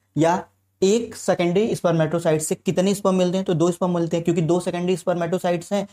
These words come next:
तो टोटल चार स्पर्मेटिड्स मिलते हैं, इसलिए चार स्पर्म मिलते हैं, ठीक है। तो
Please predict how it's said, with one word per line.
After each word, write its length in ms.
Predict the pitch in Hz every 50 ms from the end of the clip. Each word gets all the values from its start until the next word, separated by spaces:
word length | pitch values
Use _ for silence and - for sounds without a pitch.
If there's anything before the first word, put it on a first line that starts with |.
| - _ _ -
तो 60 | 156
टोटल 280 | - 160 147 175 170
चार 240 | 165 - 160 156 175
स्पर्मेटिड्स 600 | 165 - - 180 160 165 170 170 170 185 180 - 196
मिलते 200 | 180 180 175 202
हैं, 80 | 202
इसलिए 220 | 170 - - 156 147
चार 220 | - 135 143 147
स्पर्म 200 | 147 - 160 156
मिलते 220 | 156 151 147 156
हैं, 100 | 151 151
ठीक 180 | - 214 208 226
है। 60 | 208 208 - - _ _ _ _ -
तो 80 | 214